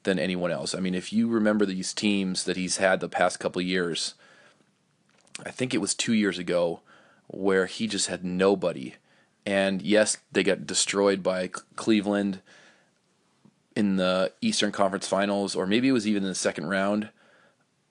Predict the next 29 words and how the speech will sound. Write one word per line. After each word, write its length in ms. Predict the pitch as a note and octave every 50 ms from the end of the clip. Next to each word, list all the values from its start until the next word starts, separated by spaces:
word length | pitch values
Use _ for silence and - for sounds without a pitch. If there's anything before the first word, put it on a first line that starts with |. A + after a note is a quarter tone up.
| _ _ _ _ _ _ _ - - -
But 200 | - A2 G2+ -
he 240 | - - - B2+ A#2
had 240 | A2 G#2+ G#2 F#2+ F#2+
nobody, 640 | G2 G2+ G#2 A2 A#2 A2+ G#2 G2+ F#2+ F#2+ G2 -
and 160 | - F2+ F#2
they 120 | F#2 F#2 F2+
fought 600 | E2+ - - - - - G#2 G#2 G#2 G#2+ - -
and 100 | F#2+ F#2
they 80 | F2+
battled, 560 | E2+ E2 F2 F2+ F#2+ F#2+ G2 G2 F#2+ F#2+ F#2 - _
and 320 | G2 F#2 F#2 F#2 F2+ F2+
he 240 | - - - G#2+ G#2
just 280 | F#2+ F#2 F#2+ F2+ - -
maximizes 760 | F#2+ F#2+ F#2 F#2+ - - - F2+ F2+ F2 F2+ F2 F2+ E2+ - - -
everything 500 | G2 F#2+ F#2 G2 G#2 - - F2 F2 E2
from 160 | - F2 F2
these 160 | F2 F2 E2
guys. 380 | - C#2+ C#2 B1+ A1+ A1 - - - - - - - - _ _ _ -
And 140 | F#2+ G2
I'm 100 | F#2+ F#2+
so 180 | F#2 - A#2 A2+
impressed 320 | A#2 A2 - A#2 G#2+ -
with 80 | - G2+
them 120 | G2+ G2
every 220 | F#2+ F#2 G2 G2+ G2
year. 380 | F#2 F#2+ F#2+ F#2+ F#2+ F#2+ F#2+ _ - - _ _
And 120 | - F2 F2
here 240 | - A#2+ A#2 A#2+
they, 120 | A2+ A2+